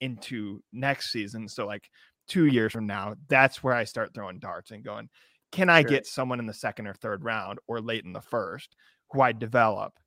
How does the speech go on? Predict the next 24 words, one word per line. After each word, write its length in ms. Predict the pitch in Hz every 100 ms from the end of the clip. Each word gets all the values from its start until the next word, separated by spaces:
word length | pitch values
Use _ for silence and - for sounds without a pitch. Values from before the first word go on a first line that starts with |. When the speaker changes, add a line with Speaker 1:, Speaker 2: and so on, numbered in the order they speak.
| _ _ _
Speaker 1:
And 160 | 139 139
so 180 | 180 151
I 80 | 143
think 340 | 131 196 190
that's 220 | - 139 -
how 140 | 143
the 60 | 120
timeline 520 | 131 127 120 113 107
works. 300 | 117 127 -
And 100 | 131
I'm 80 | 127
confident 580 | - 147 147 160 131 -
Kirk 220 | 139 120
Cousins 360 | - 113 113 107
until 320 | 110 117 113
age 280 | 104 113 117
thirty-seven 720 | - 113 110 - 113 113 135 143 _ _ _ -
will 180 | 147 139
be 200 | 127 -
good 220 | - 147
enough 480 | 139 123 117 107 95 -
that 200 | 110 -
he 220 | - 117
won't, 540 | 107 117 113 107 -